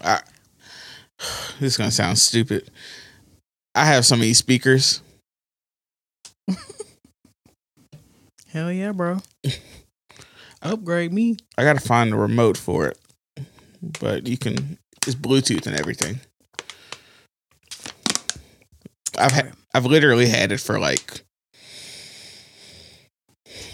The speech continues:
Speaker 1: shit.
Speaker 2: Did
Speaker 1: That's
Speaker 2: you, you just never use it or you grew out of it?
Speaker 1: I used to use it as, like, my primary music thing.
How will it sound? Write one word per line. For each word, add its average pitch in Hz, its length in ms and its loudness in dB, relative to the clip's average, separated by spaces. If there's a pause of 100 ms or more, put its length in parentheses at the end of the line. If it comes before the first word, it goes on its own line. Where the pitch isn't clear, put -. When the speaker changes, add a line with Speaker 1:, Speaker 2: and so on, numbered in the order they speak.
(680)
Speaker 1:
shit. - 480 0 (400)
Speaker 2:
Did - 80 -20 (320)
Speaker 1:
That's 156 280 4
Speaker 2:
you, - 80 -10 (280)
you 160 100 -8
just 147 200 -6
never 139 240 -2
use 185 300 -2
it 220 100 2
or 147 80 0
you 127 140 -6
grew 139 220 -4
out 135 160 -2
of 127 160 -6
it? 120 120 -10 (1080)
Speaker 1:
I 120 60 4
used 151 340 6
to 147 80 2
use 135 160 6
it 123 80 6
as, 120 140 2
like, 104 180 0
my 104 120 0
primary 113 480 2
music 131 420 2
thing. 101 300 -4